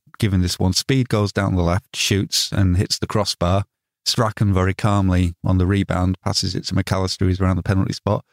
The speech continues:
shoots into the goal, over the line to where it hits Graham Lasso, is lying on the ground, two feet behind the line at least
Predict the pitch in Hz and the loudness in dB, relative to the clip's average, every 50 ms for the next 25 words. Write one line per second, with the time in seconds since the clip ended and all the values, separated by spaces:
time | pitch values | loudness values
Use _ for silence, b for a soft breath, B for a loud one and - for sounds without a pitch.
0 | _ _ _ - - - 175 135 135 - - - - - - _ _ _ _ _ | _ _ _ -2 0 2 4 2 2 2 -2 -2 -4 -4 -6 _ _ _ _ _
1 | _ _ - 151 156 156 139 - - 156 156 147 127 120 110 - 117 113 101 87 | _ _ 2 4 4 4 2 2 2 2 2 2 2 0 0 0 0 0 2 2
2 | 87 101 120 127 - _ _ _ _ _ _ _ - 104 123 135 147 139 139 139 | 2 2 2 0 0 _ _ _ _ _ _ _ 0 2 4 4 2 2 0 0
3 | 113 107 101 104 117 120 98 85 87 92 104 113 - - _ _ _ _ _ _ | 0 0 0 2 2 2 0 0 0 2 0 0 -2 -4 _ _ _ _ _ _
4 | - - 120 110 113 110 110 107 - - 98 117 - - - - - - - _ | -2 -2 0 2 2 2 2 2 0 0 0 -2 -2 0 -2 -2 0 -2 -4 _
5 | _ _ 110 104 110 107 120 131 123 120 117 110 104 - - - 131 120 98 90 | _ _ -2 0 2 2 2 2 2 2 2 2 0 0 0 0 2 0 0 0
6 | 90 95 98 98 - _ _ _ _ _ - - 110 101 104 101 104 113 127 131 | 2 0 0 -2 -4 _ _ _ _ _ -6 -2 0 0 2 2 2 2 2 2
7 | 127 123 120 117 117 110 104 98 107 107 107 98 90 90 90 - - - _ - | 2 2 2 2 2 0 0 0 0 0 0 0 0 0 -2 -2 -6 -12 _ -4
8 | - 156 156 160 139 - _ _ 139 123 107 - - - - - 98 92 - - | 0 0 2 0 0 -2 _ _ 0 0 0 0 -4 -6 -6 -6 -8 -6 -2 0
9 | 113 110 107 107 - 104 104 104 101 101 98 95 95 - - _ _ 107 107 - | 2 2 2 0 0 0 0 2 2 2 2 2 0 0 -2 _ _ -4 -4 -2
10 | - 104 104 117 117 95 90 - - - - - - - | 0 0 2 2 2 0 0 0 -2 -2 -2 -4 -10 -12